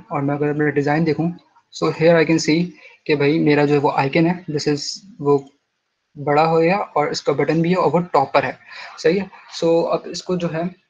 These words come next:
अ, ये चीज़ clear हुई यहाँ तक कि how we can customize our icon और how we can put the, put the icon in our button। Okay,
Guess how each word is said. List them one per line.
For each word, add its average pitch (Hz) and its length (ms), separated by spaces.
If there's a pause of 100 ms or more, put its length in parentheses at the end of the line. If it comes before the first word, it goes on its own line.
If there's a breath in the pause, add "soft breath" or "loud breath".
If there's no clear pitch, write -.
(140)
अ, 143 480
ये 156 140
चीज़ 175 240
clear 175 180
हुई 175 140
यहाँ 180 180
तक 220 160 (380 soft breath)
कि 156 100
how 147 240
we 151 120
can 156 220
customize 147 500
our - 60 (120)
icon 170 260
और 147 240
how 143 200
we 151 140
can 151 240
put 147 240
the, 151 100 (640 loud breath)
put 139 240
the 147 100 (140)
icon 147 200
in 143 100
our 139 100
button। 135 180 (4000)
Okay, 139 300